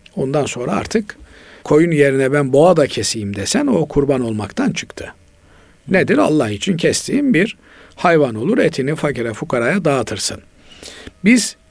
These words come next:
borçlandığımız için bu borcu para olarak ödeyebiliriz. On sene ödememişim, ödeyememişim. Yani ödemişim ama yerini bulmamış, kesilmemiş. Onlar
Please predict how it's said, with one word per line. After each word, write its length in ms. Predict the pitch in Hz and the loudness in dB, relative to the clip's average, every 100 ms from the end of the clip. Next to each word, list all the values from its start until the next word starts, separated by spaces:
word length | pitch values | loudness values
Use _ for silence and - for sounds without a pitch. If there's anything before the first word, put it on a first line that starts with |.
| _ | _
borçlandığımız 920 | 160 175 - 190 190 208 202 240 320 | 4 4 4 4 4 6 4 4 2
için 340 | 202 160 294 311 226 | 0 0 -2 -4 -2
bu 140 | 302 185 | 0 4
borcu 540 | 147 131 123 277 359 _ _ _ _ _ _ _ _ - | 4 2 0 0 0 _ _ _ _ _ _ _ _ 2
para 240 | 349 220 | 4 6
olarak 400 | 147 147 311 214 | 6 4 2 2
ödeyebiliriz. 760 | 190 160 151 135 120 98 - - | 2 4 2 0 -4 -8 -12 0
On 160 | 262 208 | 4 4
sene 260 | - 120 202 | 2 -2 2
ödememişim, 720 | 214 185 139 120 - - - _ _ _ _ - _ _ _ | 4 4 2 -2 -2 -2 -6 _ _ _ _ -20 _ _ _
ödeyememişim. 840 | 190 202 214 196 139 123 - 254 - _ _ _ _ _ - | 0 4 4 4 0 -2 0 -2 -4 _ _ _ _ _ -14
Yani 160 | 113 127 | -4 0
ödemişim 500 | 151 180 220 254 202 | 2 2 2 4 4
ama 300 | 196 220 220 | 4 2 0
yerini 440 | 190 196 196 190 | 2 4 6 4
bulmamış, 600 | 160 123 113 196 285 - - _ _ - | 2 -2 -4 -6 -6 -10 -16 _ _ 0
kesilmemiş. 800 | 175 - 185 120 147 262 - - _ - - - - _ - | 2 4 2 0 0 -2 -4 -8 _ -20 -20 -20 -20 _ 0
Onlar 440 | 147 127 175 | 2 2 -2